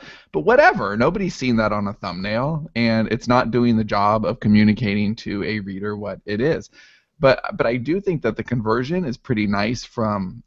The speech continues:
um, from the Beam to Future of Sex, which does have a great, uh, conversion happy cover.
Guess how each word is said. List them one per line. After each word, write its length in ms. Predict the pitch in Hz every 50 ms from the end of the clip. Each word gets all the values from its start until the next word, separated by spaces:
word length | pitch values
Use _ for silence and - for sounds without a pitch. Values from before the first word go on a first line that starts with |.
| _ _
um, 320 | 110 110 98 90 67 - - -
from 160 | - 107 104
the 80 | 104 101
Beam 500 | 101 - 117 117 120 127 151 170 170 151 -
to 100 | - -
Future 320 | 101 - 120 117 - - 98
of 100 | 95 107
Sex, 420 | - - 160 165 - - - - -
which 260 | - 135 151 143 156 170 175 -
does 380 | - 160 180 214 226 208 -
have 280 | - 127 110 110 104 -
a 120 | - 92
great, 380 | 92 - 104 104 90 85 - - _ _ _ _ -
uh, 200 | 98 87 64 58 -
conversion 500 | - 117 107 117 113 107 107 107 101 98
happy 360 | 101 127 87 85 - 95 92
cover. 420 | - - 98 87 - 107 - -